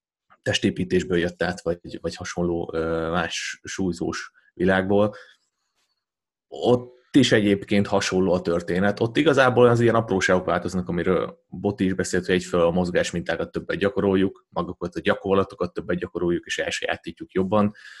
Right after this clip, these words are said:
illetve szerintem picit a mentalitás is megváltozik, hogy sokkal inkább az, hogy, ö, hogy, hogy teljesítményfókuszban edzünk. És, és nem, a testépítőknél én azt vettem észre, ilyen kezdő, meg hobbi szinten is,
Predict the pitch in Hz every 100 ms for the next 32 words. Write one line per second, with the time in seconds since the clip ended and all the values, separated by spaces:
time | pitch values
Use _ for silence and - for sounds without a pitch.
0 | - - _ 90 95 95 95 101 98 101
1 | 98 90 - 117 107 101 101 98 92 90
2 | 90 92 - - 82 80 85 - 82 85
3 | - 92 92 85 85 87 87 87 - _
4 | - _ _ _ - 82 82 82 82 82
5 | 80 82 82 82 - _ _ _ _ _
6 | _ 92 92 - 95 - 98 92 - 85
7 | 90 87 92 82 87 82 85 82 82 -
8 | 78 - - _ _ _ - 90 - -
9 | _ _ _ - - 107 107 98 - _
10 | 104 117 120 120 117 107 104 110 104 98
11 | 101 92 92 90 95 - 107 - 98 95
12 | 90 - - - 95 90 95 92 90 92
13 | 90 98 92 90 101 -